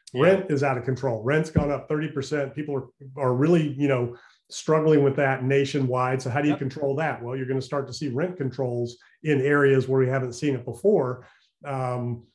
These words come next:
Speaker 2: i-, i-, you know, and again, you have to, you have to, you know, raise interest rates to affect the values of commercial real estate and things like that. Uh, and then, you know, the other thing is the job market. I mean, there's just so many more jobs right now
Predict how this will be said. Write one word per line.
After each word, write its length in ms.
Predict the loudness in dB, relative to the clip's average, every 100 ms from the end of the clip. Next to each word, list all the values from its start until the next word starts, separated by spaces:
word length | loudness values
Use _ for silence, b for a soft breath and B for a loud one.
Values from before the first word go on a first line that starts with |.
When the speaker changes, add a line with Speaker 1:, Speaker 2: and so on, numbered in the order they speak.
| _ _ -10
Speaker 2:
i-, 40 |
i-, 440 | -10 -8 -10 -10 -4
you 140 | 0
know, 200 | 4 4
and 80 | 4
again, 300 | 2 2 4
you 80 | 4
have 200 | 2 0
to, 400 | -2 0 0 -4 -10 _ _ _ _
you 140 | -4 -2
have 240 | 0 -2
to, 320 | -4 -4 -4 -6
you 100 | -8
know, 60 | -4
raise 260 | 0 2 2
interest 280 | 0 -2 0
rates 320 | 0 -2 -6
to 380 | -4 -2 -2 -4 B B _
affect 480 | -10 -4 0 0 0
the 80 | 0
values 420 | 2 2 2 0
of 80 | -2
commercial 340 | -2 -2 0
real 200 | -2 -2
estate 360 | -4 -6 -6 -6
and 100 | -6
things 240 | -2 -2
like 220 | -2 -4 -2
that. 380 | 0 0 -2 b b b b -6
Uh, 280 | -4 -4 -2
and 140 | 0
then, 260 | 2 2 0
you 80 | 0
know, 240 | 0 -2 -8 -20 -20 _ _ _
the 160 | -2 0
other 160 | 2 2
thing 160 | 2
is 120 | 2
the 80 | 2
job 240 | 0 0 0
market. 300 | -2 -4 -4
I 60 |
mean, 160 | -2 -2
there's 200 | -2 -4
just 460 | -2 -2 -4 -10
so 220 | -8 -2 0
many 280 | 2 2
more 240 | 0 0 -2
jobs 420 | -4 -4 -4 -4
right 200 | -4 -4
now 420 | -6 -6 -6 -8